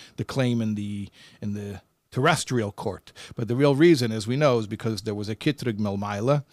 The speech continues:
there was an accusation in the heavenly court against his unprecedented dissemination of the teachings of Chassidus. "Asher Yitziyase L'Chofshi Hu Gam Kein Nitzochin Ashita Shalai."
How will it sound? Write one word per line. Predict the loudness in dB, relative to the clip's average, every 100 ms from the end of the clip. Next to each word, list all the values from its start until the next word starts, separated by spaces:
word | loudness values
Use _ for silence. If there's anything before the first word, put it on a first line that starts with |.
| -20 -12
there | -8
was | -6 -6
an |
accusation | -6 -4 -2 0 -2 -2
in | -4
the | -4
heavenly | -6 -4 -4 -6
court | -6 -2 -2 -4 -20 -18 -8
against | -6 2 2 2 -4
his | -2 0 0 -2 -6 -10 -4
unprecedented | -2 -2 4 4 4 2 4 2 2 2 0 -6 -14 -4
dissemination | -2 2 2 2 2 2 0 0
of | 2 0 0
the | -4
teachings | -4 -4 -2 -2 -2 -4 -12 _ _
of | -10 -8 -6
Chassidus. | -4 -2 -2 -6 -8 -10 _ _ _ _ _ _ _ _ -20 -20 -20 -20 -20 -18 -18 -12 -2
"Asher | 0 2
Yitziyase | 2 0 -2 2 4 4 4 2
L'Chofshi | 2 4 4 4 0 0
Hu | -2
Gam | 0 4 4 4
Kein | 2 2 0
Nitzochin | -2 4 4 4 -2
Ashita | -2 -2 -2 -2
Shalai." | -4 -2 -6 -8